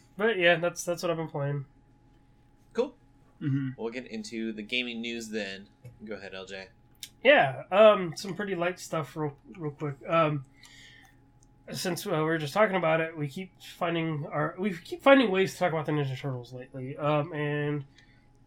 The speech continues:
Speaker 1: I guess the,
Speaker 2: <laughs>
Speaker 1: the, the new movie coming out has only fueled that, so it just gives us more opportunity. Um,
Speaker 2: Mm-hmm.
Speaker 1: but the last Ronin game that we definitely talked about whenever it got, like, teased or rumored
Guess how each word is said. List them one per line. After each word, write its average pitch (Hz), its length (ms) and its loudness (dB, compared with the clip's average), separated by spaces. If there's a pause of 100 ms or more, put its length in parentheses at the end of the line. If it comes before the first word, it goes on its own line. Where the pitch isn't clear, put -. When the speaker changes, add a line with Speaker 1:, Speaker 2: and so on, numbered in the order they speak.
(360)
Speaker 1:
I 151 140 0
guess 151 200 0
the, 165 60 0
Speaker 2:
<laughs> 160 100 -2
Speaker 1:
the, 196 180 0 (120)
the 208 40 4
new 220 180 6
movie 214 260 4
coming 208 300 -2
out 208 140 2
has 156 140 -2
only 160 240 -2
fueled 156 440 -4
that, 208 300 -2
so 156 140 -4
it 139 40 -4
just 143 180 -6
gives 147 160 -4
us 143 100 -8
more 143 160 -2
opportunity. 165 540 -4 (580)
Um, 160 340 6
Speaker 2:
Mm-hmm. 120 60 -4
Speaker 1:
but 170 240 0
the 160 120 -2
last 202 340 2
Ronin 165 460 0
game 151 380 0
that 156 280 -4
we 160 220 -4
definitely 240 720 -4
talked 180 320 -4
about 151 300 -4
whenever 147 380 -2
it 143 100 -10
got, 147 180 -8
like, 139 140 -6
teased 160 340 -4
or 139 60 0
rumored 160 480 -2